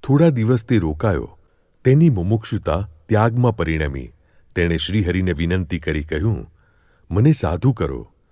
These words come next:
શ્રીહરિએ તેને સાધુ દીક્ષા આપી શૂન્યાતીતાનંદ નામ ધરાવ્યું. આ જ અરસામાં શિયાળીના શિવરામ ભટ્ટે પણ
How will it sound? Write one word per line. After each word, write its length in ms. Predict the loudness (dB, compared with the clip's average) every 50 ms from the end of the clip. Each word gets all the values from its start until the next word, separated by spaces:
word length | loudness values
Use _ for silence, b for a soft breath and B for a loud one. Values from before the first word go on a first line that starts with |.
| _ _ _ _ _ _ _ _ _ -12
શ્રીહરિએ 680 | -6 -2 2 4 4 4 4 2 2 2 2 2 2
તેને 260 | 2 0 -2 -2 -2
સાધુ 400 | -2 -2 -2 -2 -2 0 0 -2
દીક્ષા 380 | -2 -2 -4 -6 -6 -2 -2 0
આપી 420 | 0 0 -2 -2 -2 -2 -2 -4 -8 b b b b b b b b b
શૂન્યાતીતાનંદ 1000 | 0 2 2 4 4 4 4 2 2 -2 -4 -2 -2 -2 -2 -2 -2 0 0 0
નામ 320 | 0 0 -2 -2 -2 -2
ધરાવ્યું. 520 | -2 -4 -4 -4 -4 -6 -8 -10 -12 -14 -16 _ _ _ _ _ _ _ 0
આ 140 | 0 0 0
જ 100 | 0 -2
અરસામાં 640 | -6 -6 -6 -4 -2 -2 -2 0 0 -2 -4 -4 -6 b b b b b b
શિયાળીના 680 | b 0 2 4 4 6 6 4 4 4 4 4 2
શિવરામ 520 | 2 0 -2 -2 -2 0 0 0 0 -2
ભટ્ટે 320 | -2 -6 -6 -2 0 0 0
પણ 280 | 0 0 -4 -4 -6